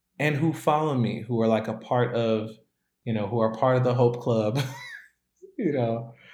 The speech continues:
that understand, like, the toll that the work takes on me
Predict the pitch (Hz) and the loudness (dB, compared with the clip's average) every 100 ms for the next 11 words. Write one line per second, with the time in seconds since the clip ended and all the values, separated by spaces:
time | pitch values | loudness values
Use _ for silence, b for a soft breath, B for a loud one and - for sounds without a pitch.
0 | B _ 143 120 117 110 107 107 - - | B _ 0 4 6 4 2 -2 -6 -14
1 | _ _ _ _ _ _ _ - 143 147 | _ _ _ _ _ _ _ -2 2 2
2 | 135 127 - 127 127 123 113 110 104 110 | 2 -2 -2 2 4 4 4 0 -2 -4
3 | 101 101 - - _ _ - 117 120 - | -2 -4 -6 -18 _ _ -8 -2 -2 -2
4 | - 120 123 139 147 - - - 110 101 | 0 4 4 4 2 -2 -8 -6 -2 0
5 | 95 - - 120 117 110 110 - - 120 | 0 -4 -8 -4 -2 2 0 -2 -4 -4
6 | 110 113 107 107 110 131 139 - | -4 -4 -4 -2 -2 -2 -4 -10